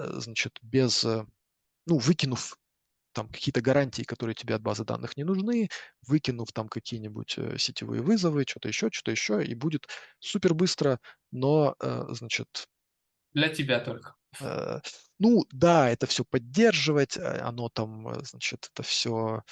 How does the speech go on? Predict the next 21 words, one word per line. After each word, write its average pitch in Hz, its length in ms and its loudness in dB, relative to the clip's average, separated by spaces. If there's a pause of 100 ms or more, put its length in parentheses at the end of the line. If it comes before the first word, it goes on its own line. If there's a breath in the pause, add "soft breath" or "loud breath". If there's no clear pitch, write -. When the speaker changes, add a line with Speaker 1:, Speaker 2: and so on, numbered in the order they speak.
(540 loud breath)
Speaker 1:
э, 113 520 -4 (1200)
как - 180 -6
это, - 160 -8
технологически - 840 0
это 127 360 2
более, 120 640 2 (100)
э, 117 280 -6 (1000)
дорогое 120 420 0
решение. 123 500 -4
Ты - 80 -16
будешь 120 200 -14
дольше - 360 -2
его 117 80 0
разрабатывать, 143 640 0 (380 loud breath)
э, - 200 -6
сложнее 117 420 -2
его 113 120 -4
поддерживать 135 600 -2
и - 20 -20
все - 160 -10
такое. - 260 -14